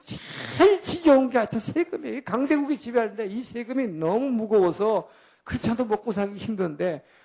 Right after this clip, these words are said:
너무 힘들었어요. 근데 그 세금을 면제함으로써 이제는 자치할 수 있는 능력을 가졌다고 본 것입니다. 자, 그러다 보니까 이 당시에 유대인들이, 자, 유대인들이, 이 유대 지도자들이 모여가지고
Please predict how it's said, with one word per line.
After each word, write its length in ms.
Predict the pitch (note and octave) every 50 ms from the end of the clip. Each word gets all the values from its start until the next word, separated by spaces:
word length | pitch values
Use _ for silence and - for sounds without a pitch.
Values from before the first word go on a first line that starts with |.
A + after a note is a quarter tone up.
| _ _ -
너무 280 | C3+ D3+ A3+ B3+ B3
힘들었어요. 480 | B3 A#3+ A3 G#3 G3 F3+ - - D3+ C#3
근데 140 | G3 G#3+ A#3+
그 80 | G#3+
세금을 440 | - - F3+ F3+ F#3+ G3 A3+ A#3 A3+
면제함으로써 840 | G3+ F3+ F#3+ G3+ F3+ F#3 G3 F#3+ F3+ E3+ E3 D#3 - F#3+ G3+ G3+ - - _ _ _ _ _ -
이제는 320 | D#3+ E3+ F#3 G#3 G#3+ G3+ -
자치할 840 | - - - D3+ - _ - - - - A#3 A3+ G#3 F3+ - F#3+ G3
수 160 | - - -
있는 380 | G3+ F#3 G3 G3+ G3 F3+ D3+ D3
능력을 460 | E3 E3+ F#3+ G3+ G3 F#3+ F#3 F3+ F3+ F3
가졌다고 460 | - C#3+ D3+ D#3+ - - E3 D#3+ D#3
본 200 | - - D#3 D#3+
것입니다. 640 | D#3+ D#3 - - D3+ C3+ B2+ A#2+ A2 A2+ G#2 - _ _ _ _ _ _ _
자, 160 | - G3 F3
그러다 300 | - G3 A#3 A#3 B3 A#3+
보니까 380 | A#3+ B3 A#3+ A#3+ A#3+ - C4 A#3+
이 100 | A3 G3+
당시에 500 | G#3+ G#3 G#3+ G#3+ G#3+ F3+ G3 A#3 A3+ F#3
유대인들이, 1160 | D3 D3+ F3 F3+ G#3+ A3+ A#3 A#3 A#3 A#3+ A#3 G3+ G#3 F3+ D#3+ G3 A3+ G#3+ E3+ C3+ A#2+ A2+ -
자, 160 | _ - D3+ C#3+
유대인들이, 920 | D3 E3+ G3 F#3 A#3 A#3+ A#3+ A#3+ A#3+ A#3 A3 F#3+ G#3+ A3 A#3+ A#3+ A3 - _ _ _ _ _ _ -
이 200 | F3+ F#3 F3+ F3
유대 240 | F3+ F#3 A#3+ B3 A3+
지도자들이 720 | - - G#3 F#3+ A3+ G#3+ G3+ G#3+ G3+ F3+ F3+ F#3+ G#3+ G#3
모여가지고 1120 | F3 E3 F3 F#3+ G3 F3 F3 E3+ D#3 C3+ C#3+ D#3 F#3+ F#3 E3+ F#3 F#3 D#3+ B2 A2+ A2